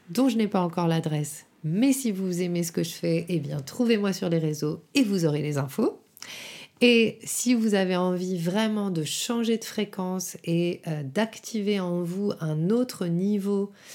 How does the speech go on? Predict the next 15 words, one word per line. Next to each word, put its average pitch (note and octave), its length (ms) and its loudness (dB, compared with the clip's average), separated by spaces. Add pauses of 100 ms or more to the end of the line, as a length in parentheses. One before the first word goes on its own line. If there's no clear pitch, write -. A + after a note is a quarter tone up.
(260)
de, E3 640 2
d'amour A3 680 2
et F#3 80 2
de E3 140 -2
conscience A3+ 680 -4
et F#3+ 60 -2
de F3+ 160 0
joie A3 460 2
surtout, G#3 440 -8
et G3 120 0
d'apporter G3 460 -4
votre F3 300 -4
joie F#3 320 -4
au F3 120 0
monde, F3+ 400 -4